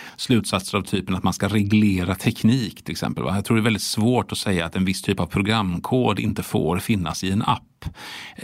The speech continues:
Det blir nästan omöjligt att hålla jämna steg med det. Det blir, alltså, lagstiftning måste vara teknikneutral så långt det går. Det är principerna man måste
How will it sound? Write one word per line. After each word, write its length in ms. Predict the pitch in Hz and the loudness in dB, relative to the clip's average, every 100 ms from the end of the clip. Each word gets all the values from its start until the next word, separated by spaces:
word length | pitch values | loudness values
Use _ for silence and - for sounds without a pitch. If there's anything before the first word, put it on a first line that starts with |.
| - - - - - | -4 -4 -4 -6 -2
Det 120 | 117 | -2
blir 220 | 110 127 | 0 2
nästan 380 | 123 139 - 113 | 4 2 0 2
omöjligt 420 | 143 107 117 127 | 4 4 4 2
att 40 | 117 | 0
hålla 160 | 107 | 0
jämna 360 | 101 110 95 95 | 2 2 0 -2
steg 360 | - 104 90 98 | 0 0 2 0
med 100 | 101 | 0
det. 80 | |
Det 100 | 95 | 0
blir, 240 | 104 120 - | 0 0 0
alltså, 180 | - 113 - - - | -4 -6 -8 -8 -2
lagstiftning 720 | 135 147 113 101 - 120 143 135 | 2 2 2 -2 -2 -2 2 2
måste 220 | 139 123 | 2 0
vara 100 | 113 | -2
teknikneutral 1000 | - - 139 120 - 98 92 127 151 147 | -2 2 2 2 0 -2 0 2 2 2
så 100 | 156 | -2
långt 200 | 98 92 | -2 0
det 60 | |
går. 240 | 104 101 101 | 0 0 0
Det 60 | |
är 40 | 104 | 0
principerna 680 | 131 135 - 117 90 - 123 | 2 0 2 2 2 2 4
man 140 | 147 | 4
måste 380 | 165 - 104 | 2 0 -4